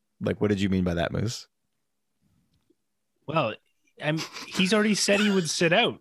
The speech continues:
Speaker 2: It's not like they have, it's not like they have a choice. You know what I
Speaker 1: And
Speaker 2: mean?
Speaker 1: then
Speaker 2: It's, there's, there's, he has said and confirmed it, "You trade me or I'm sitting out." And Houston's suddenly like,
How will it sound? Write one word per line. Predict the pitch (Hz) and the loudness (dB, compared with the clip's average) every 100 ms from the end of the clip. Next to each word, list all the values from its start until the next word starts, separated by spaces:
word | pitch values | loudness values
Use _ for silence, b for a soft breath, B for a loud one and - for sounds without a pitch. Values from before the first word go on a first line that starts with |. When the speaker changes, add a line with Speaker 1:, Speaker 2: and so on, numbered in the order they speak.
| _ | _
Speaker 2:
It's | 131 - | -10 -2
not | 165 | 2
like | 170 | 2
they | 160 | 2
have, | 160 156 | 2 0
it's | 139 | -2
not | 165 | 0
like | 160 | 2
they | 156 | 2
have | 147 | 0
a | 131 | -2
choice. | - 160 220 147 - - - _ _ _ - B B B - | -2 0 0 -2 -4 -12 -20 _ _ _ -20 B B B -2
You | 143 | 0
know | |
what | 160 | 2
I | 208 | 2
Speaker 1:
And | |
Speaker 2:
mean? | 113 | 2
Speaker 1:
then | 110 | 0
Speaker 2:
It's, | - | -2
there's, | 156 151 151 | -2 0 0
there's, | 147 147 139 139 143 - | -2 -2 -2 -8 -12 -16
he | - - 220 254 | -8 -2 0 0
has | - 214 - | 0 -2 -2
said | - 107 101 _ _ _ _ _ _ _ _ - | -2 -2 -4 _ _ _ _ _ _ _ _ -6
and | 113 120 123 - | -2 -2 -4 -6
confirmed | 175 165 165 139 | -4 -2 -2 -2
it, | 101 156 _ _ _ _ _ _ _ - | -4 -6 _ _ _ _ _ _ _ -8
"You | 117 | -6
trade | - 175 226 143 | -2 -2 -2 -2
me | 107 143 - | -4 -4 -4
or | 143 | -2
I'm | 139 | -2
sitting | 131 160 170 | -2 -2 0
out." | 156 127 _ _ _ - | 0 -2 _ _ _ -4
And | 127 | -2
Houston's | 131 165 - 160 143 - | 0 -2 -2 -4 -4 -4
suddenly | 151 156 156 | -2 0 0
like, | 127 | 0